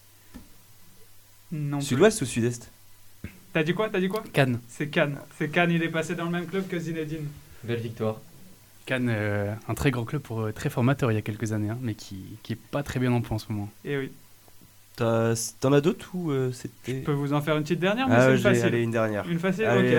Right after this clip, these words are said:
Speaker 2: allez.
Speaker 1: pour toi. C'est pour essayer de
Speaker 2: C'est pour revenir à
Speaker 1: Là,
Speaker 2: deux,
Speaker 1: c'est
Speaker 2: là.
Speaker 1: concours de vitesse, les gars, il va falloir être rapide. Donc dans le top dix, on retrouve un autre joueur qui venait de Ligue deux aussi et qui a pas joué de match. Et c'est un champion du monde.
Speaker 4: Olivier Giroud.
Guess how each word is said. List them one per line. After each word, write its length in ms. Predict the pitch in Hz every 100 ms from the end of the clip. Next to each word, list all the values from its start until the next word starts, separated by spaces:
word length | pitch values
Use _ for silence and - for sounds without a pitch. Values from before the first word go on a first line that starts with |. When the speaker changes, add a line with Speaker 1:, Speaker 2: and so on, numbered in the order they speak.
| 120
Speaker 2:
allez. 80 | 117
Speaker 1:
pour 160 | 170 -
toi. 180 | 160 143
C'est 120 | 170
pour 200 | 156 165
essayer 300 | 165 175 175
de 40 | 170
Speaker 2:
C'est 200 | 147 123
pour 100 | 135
revenir 280 | 147 156 147
à 120 | 147
Speaker 1:
Là, 140 | -
Speaker 2:
deux, 60 | 160
Speaker 1:
c'est 120 | 160
Speaker 2:
là. 180 | 131 131 120 110
Speaker 1:
concours 300 | 226 226 233
de 60 | 220
vitesse, 400 | 226 247 254 247
les 120 | 214
gars, 100 | 233
il 60 | 214
va 100 | 202
falloir 260 | 202 196
être 100 | 185
rapide. 380 | 185 156 151 135 - - - -
Donc 180 | 151 180
dans 120 | 208
le 60 | 214
top 200 | 220 220
dix, 240 | 220 262
on 60 | 233
retrouve 280 | 226 233 196
un 140 | 185
autre 140 | 214 170
joueur 300 | 190 233 - - - - - - - -
qui 200 | - 165
venait 200 | 165 196
de 60 | 170
Ligue 160 | 160
deux 100 | 147
aussi 440 | 156 156 254 294 302
et 100 | 160
qui 80 | 180
a 40 |
pas 160 | 180 196
joué 140 | 180
de 60 | 180
match. 320 | 156 135 - - - -
Et 100 | 156
c'est 140 | 151 170
un 80 |
champion 380 | 160 226 226 247
du 120 | 202
monde. 320 | 196 160 135 127 -
Speaker 4:
Olivier 240 | 120 117 123
Giroud. 260 | 117 113